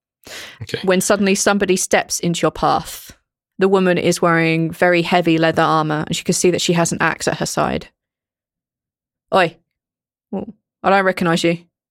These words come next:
Speaker 1: Hey. Yeah, just, uh, trying to find the, the, the young scamp over there. Just, uh,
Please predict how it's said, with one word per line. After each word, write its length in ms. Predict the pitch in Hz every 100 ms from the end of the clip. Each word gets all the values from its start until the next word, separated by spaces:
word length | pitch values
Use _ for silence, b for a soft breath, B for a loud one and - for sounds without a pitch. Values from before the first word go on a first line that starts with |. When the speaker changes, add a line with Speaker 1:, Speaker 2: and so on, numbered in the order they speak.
| _ _ _ _ _ _ -
Speaker 1:
Hey. 280 | 131 156 - _ _ _ _ B B B B B B B
Yeah, 280 | - 117 120
just, 320 | 110 123 -
uh, 240 | 123 117 110 B B _ _ _ b b b b b -
trying 180 | 123 117
to 80 | 107
find 280 | 120 117 110
the, 260 | 110 110 101
the, 340 | 104 101 98 90
the 120 | 110
young 260 | 120 131 120
scamp 380 | - 131 143 135
over 100 | 120
there. 200 | 107 98
Just, 360 | 95 - -
uh, 220 | 110 104